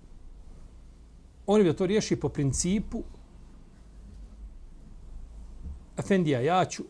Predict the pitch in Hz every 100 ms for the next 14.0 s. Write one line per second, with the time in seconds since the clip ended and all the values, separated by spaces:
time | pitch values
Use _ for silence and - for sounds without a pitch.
0 | - 180 175 139 185 196 196 214 - 175
1 | 170 160 156 165 - 135 120 117 - -
2 | - - - - - - - 139 240 285
3 | 254 240 143 131 120 - - - - -
4 | - - - - - - - 196 147 190
5 | - 175 185 180 139 127 180 214 196 -
6 | 147 113 202 - 113 113 151 147 - 190
7 | 143 127 120 135 208 185 147 143 127 117
8 | - 175 135 220 - - - - - -
9 | - - - - - - 156 160 196 175
10 | 131 165 135 147 - 160 175 143 - 139
11 | 143 139 135 131 104 - - - - 185
12 | 123 107 - - - - 170 - - -
13 | - 131 113 110 117 107 110 110 110 113